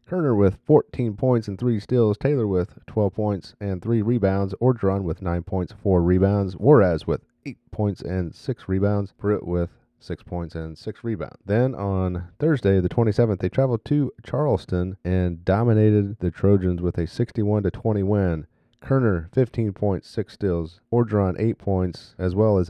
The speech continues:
Juarez. Juarez had eleven rebounds, Taylor with seven points and eight rebounds, Pruitt with five points, and DeWitt with six points.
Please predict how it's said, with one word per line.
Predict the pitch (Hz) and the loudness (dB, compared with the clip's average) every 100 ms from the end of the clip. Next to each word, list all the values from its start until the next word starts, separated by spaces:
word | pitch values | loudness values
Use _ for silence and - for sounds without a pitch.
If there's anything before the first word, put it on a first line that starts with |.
| - | -6
Juarez. | - 104 120 101 87 90 107 - - | -4 0 2 2 0 -2 -4 -8 -6
Juarez | 95 95 92 87 | -2 0 0 -4
had | 92 92 | -6 -6
eleven | 87 92 90 | -4 -4 -2
rebounds, | 95 110 92 95 95 | -2 0 0 -2 -6
Taylor | - 131 123 | -4 -2 0
with | 90 | -2
seven | - 117 101 | 0 -2 -2
points | 101 110 107 | -4 -4 -4
and | 90 85 107 | -8 -8 -4
eight | 117 | -4
rebounds, | 101 107 104 104 107 104 | -2 -2 -2 -2 -4 -6
Pruitt | - 123 - | -2 0 0
with | 90 | -6
five | - 101 95 | -4 -4 -4
points, | 98 101 95 | -4 -4 -6
and | 85 92 | -6 -6
DeWitt | 87 95 92 | -2 -2 -2
with | 92 90 87 _ _ _ | -2 -2 -4 _ _ _
six | - 90 | -8 -8
points. | - 113 107 - _ | -2 0 0 -4 _